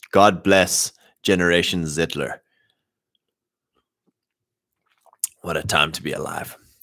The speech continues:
So I thought, "You know what, young man? In honor of you, tonight's stream will be about repealing the nineteenth." And so I thought I'd start out with a Twitter soliloquy.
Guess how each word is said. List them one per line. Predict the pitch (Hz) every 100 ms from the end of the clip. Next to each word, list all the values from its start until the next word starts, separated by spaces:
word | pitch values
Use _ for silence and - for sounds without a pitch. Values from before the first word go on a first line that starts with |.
| -
So | - 110
I | 104
thought, | 113 107
"You | 107
know | 127
what, | 127
young | 120 117
man? | 117 117 113 - _ _ _ _ _ _ -
In | 98 110
honor | 120 139
of | 139 117
you, | 117 101
tonight's | 92 104 107 107
stream | - 107 104
will | 90
be | 85 90
about | 82 85
repealing | 82 80 98 101 95
the | 87
nineteenth." | 85 85 85 - 71 - - _ _ _ _ _ - - - - _ _ _ _ _ _ _ _ _ - -
And | 92
so | 120
I | 117
thought | 139 143
I'd | 127
start | - 139 131
out | 139 120
with | 104 107
a | 95 87 - _ _ _ -
Twitter | - 131 117 92 82 _ _ _ _ -
soliloquy. | - 107 107 98 - 87 76 73